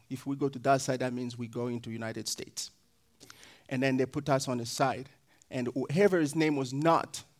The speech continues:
called, you can go back. But those who na-, whose name were called, you pack your things, you're going back.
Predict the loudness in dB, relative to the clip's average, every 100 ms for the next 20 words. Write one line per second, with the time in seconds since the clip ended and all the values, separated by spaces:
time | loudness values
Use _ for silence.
0 | _ _ _ _ -12 0 2 2 -4 -16
1 | _ _ _ _ _ _ _ -6 -2 -2
2 | 0 0 4 2 0 -6 -6 6 8 8
3 | 4 -2 0 0 2 0 2 2 0 -4
4 | -8 -8 -8 -14 _ _ _ _ _ _
5 | -12 -8 -6 -8 -10 -16 -16 -14 -14 -14
6 | -14 -14 -14 -8 -8